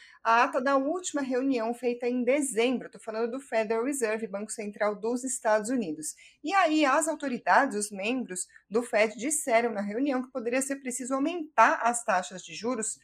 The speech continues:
antes do esperado pra conter a inflação. Vamos lembrar que a meta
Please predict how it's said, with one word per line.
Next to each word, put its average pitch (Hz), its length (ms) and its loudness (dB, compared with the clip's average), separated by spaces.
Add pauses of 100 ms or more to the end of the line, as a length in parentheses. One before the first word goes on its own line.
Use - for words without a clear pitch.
(360)
antes 294 400 4
do 208 80 -12
esperado 214 540 0
pra 254 240 4
conter 277 480 0
a 247 80 0
inflação. 254 580 -2
Vamos 180 220 -6
lembrar 233 320 0
que 240 140 -10
a 226 60 0
meta 220 540 -2